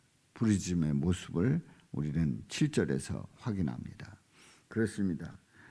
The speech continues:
우리가 주님 앞에 부르짖고, 어, 확신을 가지고 기도하는 그 결정적인 그 이유가 응답하시는 우리 하나님, 바로, 어, 우리와 함께 하시고 우리 삶의 그, 어, 모습 속에서,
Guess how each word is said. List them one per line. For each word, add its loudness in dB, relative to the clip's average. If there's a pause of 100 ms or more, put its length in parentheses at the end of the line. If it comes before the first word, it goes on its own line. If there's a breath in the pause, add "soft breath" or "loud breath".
우리가 10
주님 10
앞에 6
부르짖고, 4 (320 soft breath)
어, -4
확신을 2
가지고 2
기도하는 4 (260 soft breath)
그 4
결정적인 10 (320 soft breath)
그 8
이유가 4 (480 soft breath)
응답하시는 8
우리 4
하나님, -4 (680 soft breath)
바로, 6 (280 soft breath)
어, 4
우리와 12
함께 4
하시고 -2
우리 6
삶의 4
그, 2 (220 soft breath)
어, -2 (180)
모습 2
속에서, 0